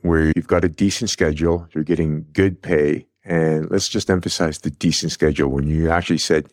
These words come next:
it's two weeks on, two weeks off. 'Cause it happens so often. People go, "Oh yeah, I'll be a helicopter pilot, or I'll be a maintenance engineer, and I'll be two weeks on, two weeks off."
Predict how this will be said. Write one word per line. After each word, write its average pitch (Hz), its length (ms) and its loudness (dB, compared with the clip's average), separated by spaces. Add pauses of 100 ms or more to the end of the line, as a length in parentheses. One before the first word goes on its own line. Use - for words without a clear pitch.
it's - 240 -6
two 92 220 0
weeks 87 260 0
on, 78 300 0
two - 200 -4
weeks 80 240 0
off. - 320 -2 (500)
'Cause 90 80 -8
it 85 140 0
happens 87 440 -2
so 92 300 2
often. 82 460 0
People 80 500 -2
go, 80 300 -2
"Oh 107 80 -6
yeah, 143 320 2
I'll 73 120 -4
be 92 140 2
a 87 60 2
helicopter 85 560 0
pilot, 73 320 -2
or 78 120 2
I'll 76 120 2
be 85 160 2
a 80 60 -2
maintenance 85 420 -2
engineer, 80 300 0
and 80 80 2
I'll 82 60 2
be 80 120 2
two - 300 0
weeks 107 200 2
on, 87 220 2
two - 160 0
weeks 95 260 0
off." 85 300 2